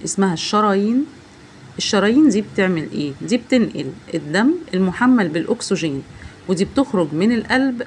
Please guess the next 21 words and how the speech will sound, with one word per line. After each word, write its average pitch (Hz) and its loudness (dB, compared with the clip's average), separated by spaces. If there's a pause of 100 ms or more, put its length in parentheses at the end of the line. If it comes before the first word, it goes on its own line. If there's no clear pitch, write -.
وتروح 202 0
عند 185 2
جميع 175 -2
أجزاء 160 -4 (160)
الجسم. 170 -4 (760)
رقم 277 2
اتنين 214 2 (300)
الأوردة، 180 0 (240)
والأوردة 175 2
دي 190 0
هتعمل 190 0
عكس 170 -4
اللي 180 -2
عملته 151 -4
الشرايين، 208 0 (440)
هتنقل 220 0
الدم 175 0
بس 165 -6
المرة 165 2
دي 254 2
محمل 202 0